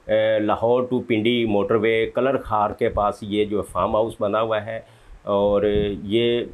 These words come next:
तलागंग रोड पे अगर आप जाएंगे कलर खार से नीचे उतर के, तो उसी पे, अ, थोड़ा सा आगे जाएंगे, दो चार किलोमीटर के बाद ये वहाँ पे है। और वहाँ से farm house की आप अगर छत से देखते हैं, तो सामने आपको motorway नज़र आती है वहाँ से।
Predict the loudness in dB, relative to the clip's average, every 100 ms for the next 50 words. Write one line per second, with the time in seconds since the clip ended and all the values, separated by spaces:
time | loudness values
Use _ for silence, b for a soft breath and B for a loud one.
0 | -6 0 2 2 2 2 0 0 0 2
1 | 2 0 0 0 2 2 0 0 -2 -2
2 | 0 0 -2 -2 -2 0 0 0 -4 -2
3 | -2 -2 B B _ -4 -4 -4 -4 0
4 | 0 -2 -8 -8 -4 -2 -2 -2 -2 -2
5 | 2 0 2 0 2 2 2 0 0 0
6 | 0 -2 -2 -2 -2 -2 -4 -4 -2 -2
7 | -2 -4 -4 -2 -4 -2 -4 -2 -6 -8
8 | -16 -20 -6 -4 -2 0 0 0 -2 0
9 | 0 2 2 0 -2 -2 0 0 -2 -2
10 | -2 -2 -4 0 0 0 -2 -2 -4 -2
11 | 0 0 0 0 -2 -2 -2 -2 -4 -2
12 | -2 0 -2 -2 -4 -4 -4 -6 -8